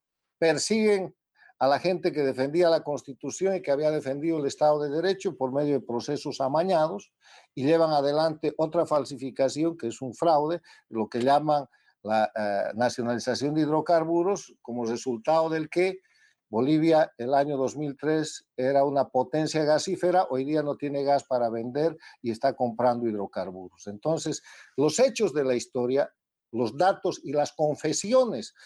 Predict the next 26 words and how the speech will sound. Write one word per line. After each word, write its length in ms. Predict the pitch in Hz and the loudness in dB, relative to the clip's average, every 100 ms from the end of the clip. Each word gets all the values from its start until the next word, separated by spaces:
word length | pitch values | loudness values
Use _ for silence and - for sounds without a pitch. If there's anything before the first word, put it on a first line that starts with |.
| - | -14
que 120 | - 127 | -6 -2
durante 420 | 147 151 143 156 | 2 2 2 -4
los 200 | 139 - | -4 -2
catorce 760 | 147 135 - 202 196 - 185 | -2 -2 0 0 0 0 4
años 640 | 185 196 185 190 175 - _ | 4 4 0 -4 -4 -8 _
de 200 | 117 127 | -8 -4
la 140 | 123 120 | -2 -4
dictadura 540 | 123 - 131 170 165 | -6 -4 -2 2 2
de 80 | 165 | 4
Evo 100 | 175 | 2
Morales 460 | 151 151 170 139 - | 2 2 2 0 -2
ha 160 | 147 | 0
hecho 220 | 165 165 160 | 0 0 0
Evo 160 | 165 | 2
Morales, 640 | 139 131 151 170 127 95 - _ | 2 4 4 4 0 -6 -18 _
sus 240 | - 123 - | -18 -14 -4
cómplices, 580 | 170 185 - 127 107 101 | 2 2 0 -10 -10 -10
sus 200 | 113 101 | -10 -8
ministros, 600 | 131 180 180 - 104 - - - - | -4 -2 -2 -4 -10 -12 -20 -20 -10
sus 240 | - 131 | -6 0
embajadores, 760 | 143 143 143 147 185 247 190 | 2 4 2 4 4 4 2
que 120 | - 165 | 0 0
antes 320 | 226 185 135 | 0 -2 0
eran 180 | 185 175 | 2 2
conspiradores, 920 | 165 160 156 151 160 220 156 127 - _ _ _ _ | 0 0 0 2 4 4 2 -4 -12 _ _ _ _
prueban 540 | - 170 185 175 180 | 0 4 6 4 2